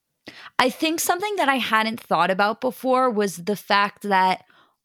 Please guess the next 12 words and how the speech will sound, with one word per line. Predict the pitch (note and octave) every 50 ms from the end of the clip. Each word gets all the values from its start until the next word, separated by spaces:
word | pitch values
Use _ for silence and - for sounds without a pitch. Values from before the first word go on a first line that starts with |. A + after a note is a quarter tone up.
| _ -
all | G#3 G#3+ A3+ B3+ C4 C#4
of | A#3+ G3+
them | B3+ B3 A#3
having | G3+ - - G3+ F#3+ F#3+ F#3+ G#3 G#3 G#3 F#3
their | G3 F3+
individual | - - G#3 G3 F3+ G#3 F3+ G3+ G3 F#3 E3 F#3 F#3 F3+
brands | D#3 - E3 E3 F3+ E3+ E3 D#3+ E3 F#3+ A#3 C4 C#4 B3 - - _ - -
and | G3+ F#3+ F3+ F3+ F3 F3 E3+ - - _ _ _ E3 _
growing | - F3+ F3 F3 G3+ F#3+ G3 G3+ G#3+ G#3 G#3 G#3
in | - G#3 G3 F3+ E3
that | D#3 F3 E3 E3 C3 -
way | G#3 A3 A#3 A#3 B3+ A#3+